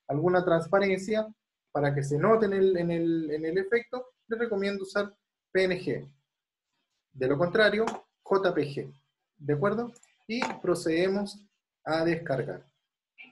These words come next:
Vamos a ver de que nuestra imagen se va directamente. Aquí, bueno, nos ofrece todo lo que es prueba Canvas por, gratis por treinta días, pero tenéis que ingresar tu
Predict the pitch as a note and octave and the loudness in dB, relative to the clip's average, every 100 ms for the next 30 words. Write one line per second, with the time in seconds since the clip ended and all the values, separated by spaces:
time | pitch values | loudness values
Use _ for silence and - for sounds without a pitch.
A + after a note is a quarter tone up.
0 | _ _ _ _ _ _ _ _ _ _ | _ _ _ _ _ _ _ _ _ _
1 | _ _ _ _ A2+ A2 A#2+ D3+ G3+ B3 | _ _ _ _ -10 -8 -4 0 2 2
2 | A#3+ - - C#3 C#3+ C#3 E3 - D#3 E3 | 0 -8 -10 -2 0 2 0 -2 -2 -2
3 | F#3 G3+ G3+ - - _ _ C#3 D#3 D#3+ | -2 -4 -8 -10 -20 _ _ -4 2 2
4 | F3 - C#3 D3+ G3 G3 G#3 G#3+ A3+ A3 | 2 -2 -4 0 0 0 -2 0 -2 0
5 | A3 A3 C3+ E3 D#3+ C#3+ - - - A#2 | -2 0 0 2 2 2 -2 -10 -12 -6
6 | C#3 C#3 F3+ F#3 F3+ F3 F3 - _ D#3+ | -4 2 6 6 4 0 -2 -14 _ 2
7 | E3 D#3 D3 D#3+ D#3 D3 D3 C#3+ C#3+ D3+ | 4 4 2 2 2 2 2 2 0 -2
8 | C#3+ C#3 C3+ B2+ B2 A#2+ C#3+ D3 D3 C#3+ | -2 -4 -4 -2 -2 -2 0 0 -2 -4
9 | C3+ B2+ - D3 C#3+ C#3 D3 G3 G3 D#3 | -4 -4 -4 -4 -2 0 0 0 0 -2
10 | D3+ D#3 E3+ E3+ D3+ C#3 E3 D#3+ E3 D#3 | 0 -2 -4 -8 -8 -6 -6 -4 -4 -4
11 | D3+ D3 | -4 -6